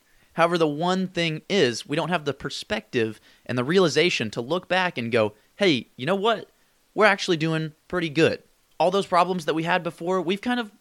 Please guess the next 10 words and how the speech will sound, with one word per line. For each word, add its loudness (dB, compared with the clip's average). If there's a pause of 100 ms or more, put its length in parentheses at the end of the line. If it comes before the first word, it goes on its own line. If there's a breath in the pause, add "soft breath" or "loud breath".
solved 0
them -2
and -6
we've -6
worked 0
on -4
'em. -16 (220)
And 0
life 2
here 0